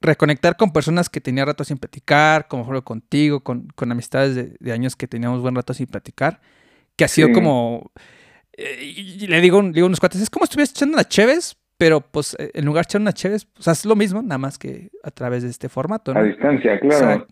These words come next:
Speaker 1: digo
Speaker 2: Y
Speaker 1: que
Speaker 2: la
Speaker 1: ya
Speaker 2: verdad es que
Speaker 1: después
Speaker 2: sí
Speaker 1: se va
Speaker 2: es
Speaker 1: a poder
Speaker 2: terapéutico.
Speaker 1: <laughs> Sí. <laughs> Sí.
Speaker 2: No, de verdad, o sea,
Speaker 1: <laughs> Simón.
Speaker 2: este, digo que tanto para ti como ya te habían dicho, pero también para uno mismo que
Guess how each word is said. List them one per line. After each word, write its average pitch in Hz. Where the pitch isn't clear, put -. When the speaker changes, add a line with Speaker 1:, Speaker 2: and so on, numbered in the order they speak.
Speaker 1:
digo 202
Speaker 2:
Y -
Speaker 1:
que 160
Speaker 2:
la -
Speaker 1:
ya 190
Speaker 2:
verdad 214
es -
que -
Speaker 1:
después 202
Speaker 2:
sí 208
Speaker 1:
se 214
va 214
Speaker 2:
es 208
Speaker 1:
a -
poder 196
Speaker 2:
terapéutico. 139
Speaker 1:
<laughs> -
Sí. -
<laughs> -
Sí. -
Speaker 2:
No, 269
de 247
verdad, 269
o 190
sea, 226
Speaker 1:
<laughs> 269
Simón. 175
Speaker 2:
este, 151
digo 196
que 240
tanto 151
para 139
ti 160
como 165
ya 135
te 160
habían 151
dicho, 156
pero 117
también 127
para 131
uno 123
mismo 131
que 95